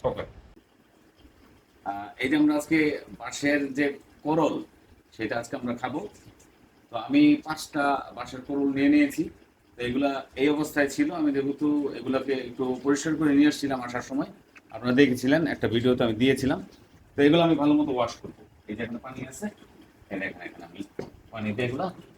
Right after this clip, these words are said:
ভালো মতো ওয়াশ করে নিলাম। ওয়াশ করে নিয়ে তারপরে আমি এগুলা এখানে রাখলাম। এবং আপনারা দেখেছেন যে আমি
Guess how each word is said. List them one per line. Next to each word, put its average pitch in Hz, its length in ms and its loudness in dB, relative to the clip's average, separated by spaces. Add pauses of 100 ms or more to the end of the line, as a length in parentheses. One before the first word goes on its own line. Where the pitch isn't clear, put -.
(380)
ভালো 98 160 -6
মতো 110 180 -2 (100)
ওয়াশ 98 200 -2
করে 110 200 -4
নিলাম। 98 280 -4 (1700)
ওয়াশ 101 200 0
করে 139 220 -2
নিয়ে 170 400 2 (1040)
তারপরে 117 340 -2
আমি 123 220 2
এগুলা 131 200 -4 (120)
এখানে 113 260 -4
রাখলাম। 95 360 -6 (760)
এবং 113 220 2 (800)
আপনারা 120 180 0
দেখেছেন 147 440 4
যে 135 100 2
আমি 131 200 0